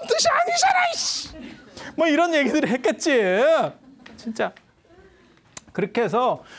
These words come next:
이 마늘 얘기 보면 굉장히 재밌어요. 하,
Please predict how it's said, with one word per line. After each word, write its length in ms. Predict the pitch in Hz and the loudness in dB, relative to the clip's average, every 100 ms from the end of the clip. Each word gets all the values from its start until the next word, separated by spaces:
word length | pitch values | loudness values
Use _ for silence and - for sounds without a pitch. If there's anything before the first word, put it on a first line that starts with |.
| - - | -20 -4
이 100 | 214 | -2
마늘 480 | 151 147 240 339 285 | 0 0 0 0 2
얘기 220 | 208 208 | 0 0
보면 320 | 185 196 208 | 0 0 -2
굉장히 400 | - 220 247 262 | -2 -2 0 0
재밌어요. 920 | 185 180 170 185 147 160 220 180 117 - _ - - - _ _ _ _ _ _ _ | 0 -2 0 0 0 0 0 0 -4 -10 _ -20 -20 -20 _ _ _ _ _ _ _
하, 100 | - | -12